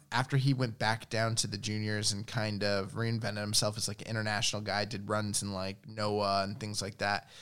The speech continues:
he would kind of break this out sparingly. They mentioned, Chris Charlton mentioned, if I'm, if I heard it correctly, I think he said the last time he did this was, like, in twenty fourteen in a match against Suzuki.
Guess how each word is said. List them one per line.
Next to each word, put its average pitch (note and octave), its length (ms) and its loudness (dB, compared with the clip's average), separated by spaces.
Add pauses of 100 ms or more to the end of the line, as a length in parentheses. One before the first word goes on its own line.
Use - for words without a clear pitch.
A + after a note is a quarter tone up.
(420)
he - 240 2
would A#2+ 200 0
kind C3 320 2
of A2+ 180 0
break A2+ 220 2
this A2+ 200 2
out G#2 220 4
sparingly. A2+ 680 2 (560)
They G3+ 220 4
mentioned, D#3 680 4 (200)
Chris A#3 220 2
Charlton B2+ 540 2
mentioned, A#2 500 2
if A2+ 100 -2
I'm, A2+ 240 0 (680)
if A#2 140 -4
I - 80 -2
heard F3+ 300 2
it - 120 0
correctly, G2+ 400 -2
I - 20 0
think G3 200 -4
he A3 60 -6
said G3+ 140 -2
the A2+ 80 -2
last G#2+ 240 4
time A2+ 120 0
he A2+ 60 -4
did A2 140 0
this G#2+ 160 0
was, - 120 0
like, G2+ 120 -4
in G2+ 120 -8
twenty A2+ 260 -2
fourteen G#2+ 580 -4 (460)
in C3 120 6
a B2+ 60 6
match A2+ 400 4
against C#3 680 2
Suzuki. F2 640 -2